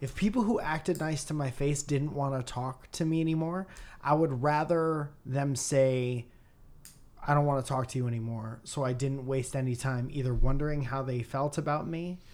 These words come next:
or, um, trying to rectify that,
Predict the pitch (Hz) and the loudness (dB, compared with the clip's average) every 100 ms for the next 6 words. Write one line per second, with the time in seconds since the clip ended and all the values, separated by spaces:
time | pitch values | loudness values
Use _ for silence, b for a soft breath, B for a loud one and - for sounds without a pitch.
0 | b b b b 143 135 135 127 123 120 | b b b b -2 2 4 4 2 0
1 | 123 123 b b b b b - - 131 | -2 -6 b b b b b -6 -2 2
2 | 123 117 117 117 117 120 - 139 135 127 | 2 0 0 -2 -2 -6 -4 -2 0 -2
3 | 120 123 127 - 123 123 117 117 113 110 | -2 -2 -2 -4 -4 -2 0 0 -2 -4
4 | 110 | -6